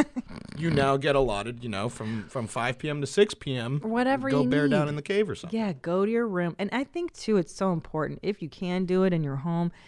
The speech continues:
Speaker 1: is have a space for everybody. 'Cause as a married couple, it's tricky 'cause you guys share a bedroom. And I found it so beneficial to just have my own,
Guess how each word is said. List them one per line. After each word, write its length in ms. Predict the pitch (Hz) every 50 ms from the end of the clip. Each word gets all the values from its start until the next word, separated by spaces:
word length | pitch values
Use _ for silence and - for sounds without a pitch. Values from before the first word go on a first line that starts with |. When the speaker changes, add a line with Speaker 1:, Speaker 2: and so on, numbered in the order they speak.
| - - - - - -
Speaker 1:
is 140 | 196 185
have 240 | - 214 202 226 226
a 60 | 240
space 420 | - - - - 185 180 180 175 -
for 160 | - 165 151 -
everybody. 720 | 139 143 139 139 147 131 - - - - - - 123 - - _ -
'Cause 160 | - 165 175
as 220 | 180 - - 196
a 40 | 226
married 400 | 226 233 247 269 285 294 233 208
couple, 420 | - - 202 196 185 - 170 160
it's 140 | 156 147 -
tricky 360 | - - 180 170 165 - 151
'cause 220 | 147 - 151 139 147
you 80 | 151
guys 200 | 143 - 165 156
share 300 | 147 - - 170 160 156
a 40 | 151
bedroom. 560 | 135 - 147 147 151 147 - 165 175 180 196 - - - - - _ _ _ _ _
And 220 | 175 170 165 165 165
I 140 | 170 170 165
found 400 | - - 196 202 214 226 233 220
it 180 | 190 165 -
so 280 | - - - 185 190 208
beneficial 720 | 196 214 208 202 185 170 - 175 170 160 - - 151 147
to 120 | 143 - 151
just 280 | - - 165 156 -
have 260 | - - 165 165 165
my 120 | 165 165 -
own, 360 | - - 156 151 151 156 151